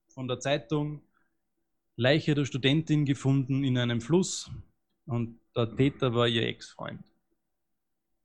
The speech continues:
Speaker 1: Den Täter hat man, glaub ich, dann
Speaker 2: Ja,
Speaker 1: zwei
Speaker 2: prima.
Speaker 1: Tage später gefunden. Das war dann, das muss man dann auch mal verkraften und das war, ähm, und deswegen, da, ich bin auch,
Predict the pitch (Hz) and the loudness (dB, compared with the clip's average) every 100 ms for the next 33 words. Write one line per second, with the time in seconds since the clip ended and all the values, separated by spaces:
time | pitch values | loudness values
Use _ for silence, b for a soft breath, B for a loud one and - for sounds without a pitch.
0 | _ 117 131 127 131 127 123 117 120 110 | _ -2 0 2 2 2 0 0 2 2
1 | 113 113 113 110 - 107 - 110 104 110 | 2 2 2 0 -2 -6 -4 -6 -6 -8
2 | 98 98 98 101 - _ _ _ _ _ | -10 -10 -10 -12 -14 _ _ _ _ _
3 | _ _ b b b b b b - 120 | _ _ b b b b b b -4 4
4 | 127 170 190 165 185 202 202 151 196 160 | 8 8 8 6 6 6 6 6 6 4
5 | 117 113 104 - 120 117 117 117 123 135 | 2 2 2 0 0 2 2 4 6 8
6 | 175 180 - 139 131 135 135 151 131 156 | 8 4 2 2 4 4 4 2 4 4
7 | 196 165 156 120 170 196 147 | 6 4 4 2 2 4 4